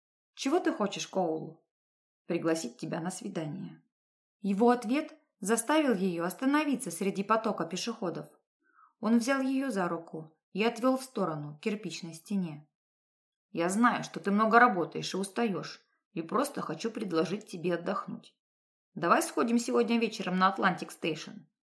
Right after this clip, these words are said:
Посмотрим на иллюминацию, выпьем горячего шоколада. Мы даже можем покататься на коньках, если ты захочешь». «Ты мне не нравишься, Коул». «Ты меня совсем не знаешь».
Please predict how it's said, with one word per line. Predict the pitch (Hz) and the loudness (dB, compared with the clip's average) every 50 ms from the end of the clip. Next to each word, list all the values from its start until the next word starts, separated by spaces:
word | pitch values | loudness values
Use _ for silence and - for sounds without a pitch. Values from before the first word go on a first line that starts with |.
| _ _ - | _ _ -2
Посмотрим | 175 175 - 240 311 - - 185 170 | -2 0 2 0 0 0 -2 -4 -2
на | 170 160 160 | -2 0 0
иллюминацию, | 160 165 160 160 156 160 185 214 208 - - - | -2 -2 -2 -2 0 2 2 2 2 0 -6 -4
выпьем | - 196 294 294 202 180 170 151 | -2 0 0 0 0 -2 0 0
горячего | 160 156 156 147 147 - 147 151 | 0 0 0 0 -2 -6 -8 -8
шоколада. | 151 - 147 - - 147 151 165 185 165 151 143 147 - - _ _ _ _ _ _ _ _ | -8 -8 -4 -2 0 2 2 2 0 0 -4 -8 -10 -12 -16 _ _ _ _ _ _ _ _
Мы | 185 208 226 | -2 0 2
даже | 254 277 277 285 | 2 2 2 2
можем | 277 285 247 254 240 | 0 0 2 2 0
покататься | 247 247 277 294 285 - 208 - - 214 202 | 0 0 0 2 4 4 4 4 2 2 0
на | 208 202 | 0 0
коньках, | 262 269 294 - - 170 - - | 0 -2 0 0 0 0 0 -4
если | 139 - - 175 | -10 -12 -12 -10
ты | - 160 | -8 -6
захочешь». | 143 165 170 165 - - - - - - - _ _ _ _ _ _ _ _ _ - | -6 -6 -6 -6 -8 -12 -12 -14 -20 -20 -20 _ _ _ _ _ _ _ _ _ 0
«Ты | - 240 | 4 6
мне | 247 254 254 | 8 10 10
не | 254 254 | 10 10
нравишься, | 254 254 240 208 190 156 156 - - - | 8 8 6 4 2 0 -4 -6 -8 -10
Коул». | 175 - - 214 190 170 160 151 147 - _ _ _ _ _ _ _ _ _ _ _ _ _ | -6 -4 -2 0 0 0 -2 -4 -8 -12 _ _ _ _ _ _ _ _ _ _ _ _ _
«Ты | - 156 | -10 -8
меня | 165 165 170 180 196 | -6 -4 -2 -2 -2
совсем | 190 - 202 - - 220 208 208 | -4 -6 -8 -6 -4 -2 0 0
не | 214 233 | 2 2
знаешь». | 233 240 247 - 151 127 - - - - | 2 0 0 0 -2 -4 -6 -10 -14 -16